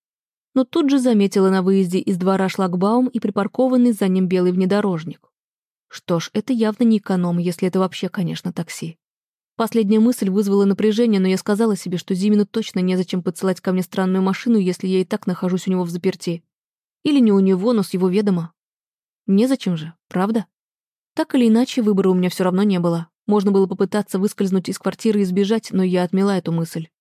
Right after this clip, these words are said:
Если бы со мной хотели сделать что-то плохое, то сделали бы это, когда я была без сознания, а не укладывали бы в постель в шикарной квартире. Я было метнулась за своими туфлями.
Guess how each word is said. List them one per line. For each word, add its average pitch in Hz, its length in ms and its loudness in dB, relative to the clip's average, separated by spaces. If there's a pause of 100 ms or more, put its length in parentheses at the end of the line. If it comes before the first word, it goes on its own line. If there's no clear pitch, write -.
(520)
Если 240 240 0
бы 214 80 2
со 226 160 0
мной 220 180 4
хотели 208 400 0
сделать 196 340 0
что-то 196 260 -2
плохое, 226 420 0
то 202 140 2
сделали 208 340 2
бы 185 140 0
это, 180 180 0
когда 185 240 0
я 190 60 2
была 185 180 4
без 185 140 0
сознания, 208 540 0
а 170 40 0
не 175 120 0
укладывали 185 460 0
бы 175 80 -2
в - 60 -6
постель 190 360 -2
в - 40 -12
шикарной 180 440 -4
квартире. 160 520 -8 (680)
Я 269 160 2
было 247 200 4
метнулась 220 520 2
за 196 100 -2
своими 190 300 2
туфлями. 175 520 -4